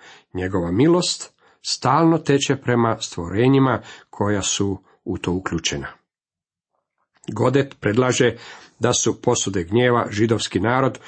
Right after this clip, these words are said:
koji je bio uništen sedamdesete godine. Isus je, sjećate se, najavio ovo uništenje, međutim on je plakao nad gradom i molio: „Oče, oprosti im.”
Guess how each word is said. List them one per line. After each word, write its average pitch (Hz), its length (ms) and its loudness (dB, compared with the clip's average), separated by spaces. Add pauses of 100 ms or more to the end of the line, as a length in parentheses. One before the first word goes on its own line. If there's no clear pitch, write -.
(200)
koji 113 160 2
je 110 100 4
bio 110 180 2
uništen 117 500 2
sedamdesete 98 680 -2
godine. 101 420 -2 (580)
Isus 151 340 0
je, 143 60 4
sjećate 139 440 0
se, 123 200 0
najavio 117 600 2
ovo 117 220 4
uništenje, 123 640 2 (260)
međutim 117 440 0
on 117 200 4
je 113 140 0
plakao 107 500 0
nad 92 220 -10
gradom 98 480 0
i 95 40 0
molio: 98 420 0 (440)
„Oče, 95 440 -2 (420)
oprosti - 500 -6
im.” - 80 -10